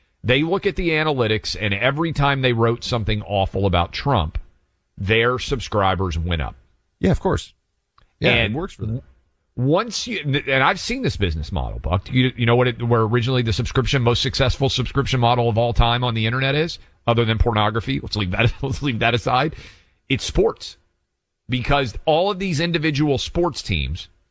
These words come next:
Speaker 1: have diehard fan bases which will pay monthly subscriptions to these message boards that cover recruiting, college athletics in particular.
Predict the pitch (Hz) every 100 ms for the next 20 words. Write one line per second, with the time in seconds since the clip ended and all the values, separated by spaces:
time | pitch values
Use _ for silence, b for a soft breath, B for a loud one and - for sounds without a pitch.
0 | _ _ - 123 123 104 - _ _ -
1 | 107 139 160 156 170 160 - 151 151 110
2 | 95 - 113 101 107 101 117 101 - 151
3 | 120 107 107 131 123 143 127 - - -
4 | 107 - 107 104 - 107 107 131 143 151
5 | 110 87 101 95 104 - 104 - 120 127
6 | 123 120 127 113 110 104 117 131 135 120
7 | 127 123 117 107 104 87 - 202 - 62
8 | -